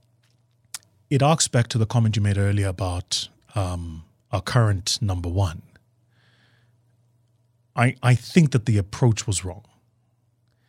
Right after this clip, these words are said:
We need strong men. That's where South Africa is. You don't need a leader that's trying to be liked or popular. You need a leader that,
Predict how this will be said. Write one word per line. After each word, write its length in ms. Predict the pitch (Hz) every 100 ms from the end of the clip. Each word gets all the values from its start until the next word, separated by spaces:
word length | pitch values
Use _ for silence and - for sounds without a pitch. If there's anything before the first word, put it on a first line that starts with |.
| _ _ _ _ _ -
We 160 | 117
need 300 | 120 135 151
strong 440 | - - 139 120 104
men. 360 | 107 87 - - _ _ _ _ _ -
That's 200 | 113 -
where 120 | 110
South 160 | - 98
Africa 320 | 95 90 92
is. 280 | 80 - - _ _ _ _ _ _ _ _
You 100 | 113
don't 180 | 117 117
need 200 | 117 107
a 40 |
leader 240 | 101 107 101
that's 200 | 92 -
trying 180 | 110
to 60 | 101
be 80 | 92
liked 360 | 92 95 92
or 40 | 104
popular. 480 | - 110 101 - - _ _ _ _ _ _ _ _ _
You 80 | 120
need 140 | 123 113
a 80 |
leader 260 | 107 117 107
that, 380 | 98 92 -